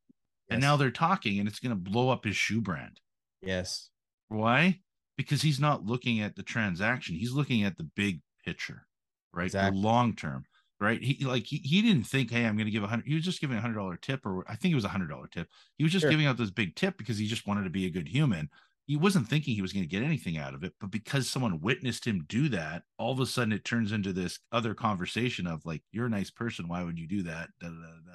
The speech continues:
Speaker 1: da. And now
Speaker 2: Yeah.
Speaker 1: it's gonna turn into something big for his, his company that he, he wasn't planning on it. But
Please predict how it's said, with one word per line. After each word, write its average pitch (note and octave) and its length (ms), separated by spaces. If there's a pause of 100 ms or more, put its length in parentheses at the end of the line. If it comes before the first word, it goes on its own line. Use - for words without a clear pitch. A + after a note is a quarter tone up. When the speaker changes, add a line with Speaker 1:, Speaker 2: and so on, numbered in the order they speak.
Speaker 1:
da. D#2+ 60 (500)
And G2+ 120
now G#2+ 140
Speaker 2:
Yeah. - 20
Speaker 1:
it's G#2+ 100
gonna A#2 180
turn A#2 200
into G#2+ 100
something G2+ 260
big A#2 240
for A2 220
his, G#2 400
his A2 140
company E2 480
that G2 180
he, C#3 180
he F3 80
wasn't A3 300
planning G2+ 400
on F#2+ 180
it. G#3+ 140 (1600)
But F2+ 240